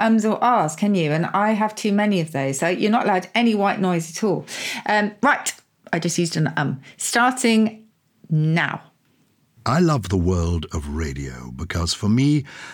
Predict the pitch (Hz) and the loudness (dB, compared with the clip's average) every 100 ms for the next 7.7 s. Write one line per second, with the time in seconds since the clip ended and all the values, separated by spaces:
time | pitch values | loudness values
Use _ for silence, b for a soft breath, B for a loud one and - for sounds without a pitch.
0 | B - 127 143 147 131 - 110 107 107 | B -2 0 2 2 0 0 2 4 4
1 | 104 - 98 95 85 90 71 73 73 - | 2 0 -2 0 0 -2 -2 -6 -6 -4
2 | - 123 113 107 101 92 90 90 82 82 | 0 2 2 2 2 2 2 2 2 0
3 | 85 87 82 82 82 78 - 90 87 B | 0 0 0 -2 -2 -2 -2 -2 -4 B
4 | B - 104 110 131 131 120 110 95 156 | B -6 0 2 2 2 2 2 2 2
5 | 196 196 B B B - 196 202 196 196 | 2 0 B B B 0 2 4 2 2
6 | 185 170 156 147 139 143 139 127 - 127 | 2 2 0 0 0 2 2 2 0 2
7 | 104 98 92 82 - 71 | 2 4 2 0 -2 -6